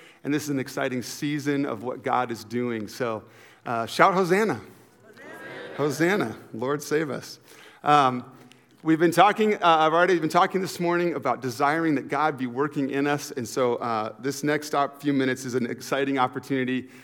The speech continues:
Speaker 1: uh, to, to hear a glimpse of God working in our church family. So I wanna introduce you to someone that I've really enjoyed getting to know in recent months. Uh, so please welcome up my friend Tony Blosser. <laughs>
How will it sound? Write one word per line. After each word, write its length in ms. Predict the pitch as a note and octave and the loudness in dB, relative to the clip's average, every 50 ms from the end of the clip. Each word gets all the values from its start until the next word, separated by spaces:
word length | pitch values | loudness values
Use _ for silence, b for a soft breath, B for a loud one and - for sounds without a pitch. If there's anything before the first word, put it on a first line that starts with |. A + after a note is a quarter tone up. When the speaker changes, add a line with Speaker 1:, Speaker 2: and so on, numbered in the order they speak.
| B B B | B B B
Speaker 1:
uh, 220 | - C3 B2 A#2 A#2 | -4 -2 -2 -2 -2
to, 260 | A#2 - C3 B2 A#2+ | -4 -6 -6 -6 -6
to 200 | - - - C3 | -8 -6 -6 -6
hear 280 | A#2 - C#3+ D3 D#3 C#3+ | -4 -2 -2 0 0 0
a 60 | B2 | 0
glimpse 600 | A2 G2+ B2+ C3 D3+ F3+ D#3 B2+ A#2 - - - - | -2 -2 0 2 4 4 4 2 0 -6 -12 -14 -10
of 280 | - C3+ A#2+ G#2 G#2+ - | -8 -8 -8 -8 -8 -4
God 440 | D3 C3+ C3+ C#3+ D3+ C3 B2 A2+ | -2 -2 0 0 -2 -4 -6 -4
working 420 | B2 C#3 C#3 C3+ C3+ - C#3+ C3+ C3+ | -2 -2 -2 -2 -2 -4 -2 -2 -2
in 140 | - B2+ B2 | -4 -4 -4
our 100 | A#2+ B2 | -4 -4
church 360 | B2 - - C#3+ C#3 C3+ - | -4 -2 -4 -4 -4 -4 -6
family. 480 | - C3 A#2 A#2 A2+ A#2 A#2+ A#2+ C3+ B2+ B B B B B B | -6 -4 -4 -2 -4 -4 -4 -6 -6 -8 B B B B B B
So 160 | - - C#3+ | -2 2 2
I 40 | D3+ | 4
wanna 180 | E3 E3 D#3 | 6 4 4
introduce 440 | D3+ D#3+ D#3+ D#3+ C#3+ D3 D#3 C#3+ - | 4 4 2 2 4 2 0 0 0
you 60 | D#3+ | 0
to 60 | C#3 C3+ | 0 0
someone 300 | - - E3 D#3 D3+ C#3 | 0 -2 0 0 2 2
that 80 | C3+ C#3 | 4 4
I've 220 | D3+ D3+ B2 A#2 | 4 4 2 0
really 320 | C3 D#3+ E3 E3 E3 E3 | 0 2 2 2 2 2
enjoyed 480 | D#3 C#3+ C3+ A2+ C3 D3 D3 D3 C#3+ C#3+ | 0 -2 -2 0 2 2 4 2 2 2
getting 220 | - D3+ D3 D#3 | 0 -2 0 0
to 80 | C3+ C#3 | -2 0
know 340 | C3 C3+ C#3 C#3 C#3+ D3+ C#3+ | 2 2 2 4 4 2 2
in 220 | C#3+ C#3+ C3+ C3+ | 2 0 0 0
recent 340 | C3+ D3 D3+ D3 D3 D#3 - | 2 0 0 0 -2 -4 -2
months. 520 | C#3 C#3+ C#3+ C#3+ D3 D#3+ D3+ - - - B B B B B B B B | 0 0 2 2 2 0 -2 -6 -12 -14 B B B B B B B B
Uh, 280 | - C3 C3 B2+ C3 | 0 2 2 2 2
so 180 | B2+ - E3+ D#3 | 2 0 -2 -2
please 320 | - - E3 F3 F3 F3 | 0 2 2 2 2 4
welcome 360 | D#3 E3+ E3+ E3 E3+ F3+ E3+ | 4 4 4 6 4 2 4
up 260 | E3 F3 F#3 F3+ - - | 6 4 4 2 -2 -2
my 120 | D3+ C#3+ | -2 -2
friend 300 | C3+ - F3 E3+ E3 - | 0 0 0 0 0 0
Tony 280 | - F#3+ F3+ F3+ F3 D3+ | 0 0 2 2 2 2
Blosser. 540 | B2+ E3 E3+ F3+ F#3 - - C#3+ A#2+ A2 | 4 4 4 4 4 4 0 -2 -2 -2
<laughs> 40 | - | -4